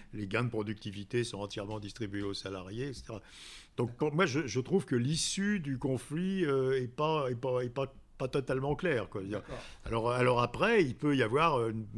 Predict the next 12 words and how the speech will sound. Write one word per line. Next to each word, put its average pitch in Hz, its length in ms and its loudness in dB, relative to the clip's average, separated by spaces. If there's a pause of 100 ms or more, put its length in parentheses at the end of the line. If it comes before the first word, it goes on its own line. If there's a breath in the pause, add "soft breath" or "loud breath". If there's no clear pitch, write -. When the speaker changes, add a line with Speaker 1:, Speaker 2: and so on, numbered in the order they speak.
(140)
Speaker 1:
une, 113 300 -2
une 107 60 -4
partie 104 440 -6
sociale 139 580 2
à 104 60 0
ça. 101 240 -4 (460 loud breath)
C'est-à-dire, 110 260 4
le, 110 200 2
le, 104 300 -2
le, 107 260 -2 (320 loud breath)
le, 104 180 -6
le, 101 240 -6